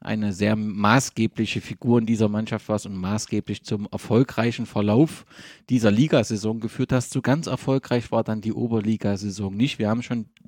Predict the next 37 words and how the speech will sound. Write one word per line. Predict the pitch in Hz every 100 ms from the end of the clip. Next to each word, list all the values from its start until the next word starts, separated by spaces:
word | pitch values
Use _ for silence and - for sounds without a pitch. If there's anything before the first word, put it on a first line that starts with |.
| -
einen | 113 147 139
Grund, | - 139 151 - -
den | 101
personellen | 110 - 117 123 120
Grund | - 117 110 -
besprochen. | 101 - - 120 139 156 - - - - - -
Zunächst | - 107 147 - -
wurdest | 135 139 -
du |
die | 123 117
ersten | 127 - 156
fünf | - 143 139
Spiele | - - 139 131 -
als | 110 -
Stürmer | - - - 143 170 -
eingesetzt | 160 151 - 151 - -
und | 156 -
dann | 117 147
nur | 147 139
noch | 131 -
unregelmäßig. | 127 139 110 101 101 101 110 120 143 - - _ _ _ _ _ _ _ _ _ _ _ _ _ - 85
Was | 101 -
war | 117
der | 101
Grund, | - - 117 139
dass | 107 -
du | 123
in | 139
dem | 120 113
Oberliga-Team | 120 131 131 127 -
nicht | 127 117
helfen | 113 131
konntest? | 143 -
War | 117
da |
eine | 120 110
Verletzung? | 98 117 - 180